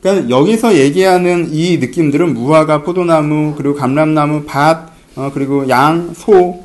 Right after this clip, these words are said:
이게 다 없다라는 얘기는 우리한테는 그렇게 들려야 마땅합니다. 그쵸?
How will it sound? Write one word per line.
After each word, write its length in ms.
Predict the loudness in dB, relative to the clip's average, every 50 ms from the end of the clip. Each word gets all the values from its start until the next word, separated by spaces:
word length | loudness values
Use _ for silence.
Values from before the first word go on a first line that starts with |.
| -18 -12 -6
이게 200 | -4 -2 -2 -2
다 220 | -2 0 0 0
없다라는 420 | 0 0 -4 -4 -2 -2 -2 -2 -2
얘기는 420 | -2 -2 -2 -2 -2 -4 -4 -6
우리한테는 440 | -4 -2 -2 -2 -2 -2 -4 -6 -6
그렇게 300 | -4 -4 -4 -4 -4 -4
들려야 280 | -4 -4 -4 -4 -4 -6
마땅합니다. 500 | -8 -10 -12 -14 -14 -14 -14 -16 -18 -20
그쵸? 260 | -20 -18 -16 -16